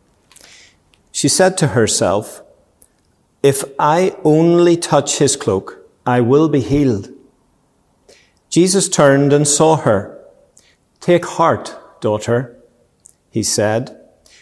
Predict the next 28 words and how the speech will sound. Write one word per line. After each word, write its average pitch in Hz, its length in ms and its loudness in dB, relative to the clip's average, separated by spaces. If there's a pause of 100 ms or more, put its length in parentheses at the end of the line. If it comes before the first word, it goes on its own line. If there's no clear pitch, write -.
"Your 143 220 4
faith 160 720 0 (260)
has 110 240 -4
healed 135 240 2
you." 110 160 0 (1120)
And 127 120 2
the 147 140 6
woman 208 240 4
was - 300 0
healed 123 480 2 (160)
from 143 360 2
that 135 260 0
moment. 120 520 0 (1400)
When 180 200 2
Jesus 165 500 2
entered 139 540 2
the 123 80 4
ruler's 123 540 2 (100)
house 104 460 -2
and 107 160 -4
saw 160 320 4
the 160 100 2
flute 143 320 2
players 139 580 4
and 110 120 0
the 98 80 0
noisy 127 500 0
crowd, 113 500 0